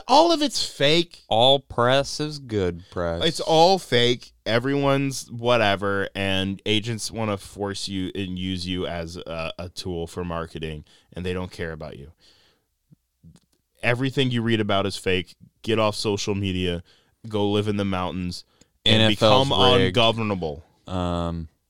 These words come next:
Speaker 1: Allegedly.
Speaker 2: you don't make any decisions in your life. It's all actually just subliminal messaging to force you
Speaker 1: Don't,
Speaker 2: to
Speaker 1: don't allow them to tell you what to do. Become
Speaker 2: Yeah.
Speaker 1: ungovernable.
Speaker 2: Yeah.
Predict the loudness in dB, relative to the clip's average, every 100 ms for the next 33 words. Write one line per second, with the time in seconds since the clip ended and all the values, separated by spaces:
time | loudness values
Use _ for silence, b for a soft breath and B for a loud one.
0 | _ _ _ _ _ -6 -2 0 0 -4
1 | -8 -8 -4 -2 -2 -4 -6 -8 -8 -8
2 | -6 -8 -6 -4 -4 -4 -6 -8 -14 -12
3 | -10 -8 -8 -8 -10 _ -20 -14 -10 -6
4 | -6 -6 -8 -8 -10 -10 -8 -4 -4 -2
5 | -4 -6 -8 -10 -8 -6 -6 -8 -10 -12
6 | -14 -12 -8 -6 -4 2 4 6 4 2
7 | -2 -4 -4 4 4 6 2 -4 _ 0
8 | 2 4 4 4 4 2 0 0 -4 0
9 | 2 2 2 0 -2 -4 0 0 2 0
10 | -2 0 2 2 2 4 4 4 2 -2
11 | -6 -10 b 4 6 6